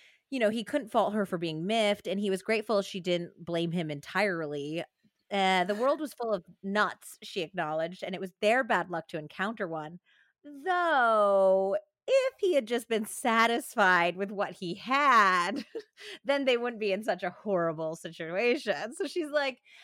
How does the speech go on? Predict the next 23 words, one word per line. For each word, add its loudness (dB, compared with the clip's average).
"I 2
forgive -2
you -2
because -6
your -4
crazy -2
ex -2
is -8
stalking -4
me, -12
but -10
maybe 2
if -4
you -4
had -6
just -6
committed -2
to -8
me, -2
this -6
wouldn't -8
have -8
happened." -2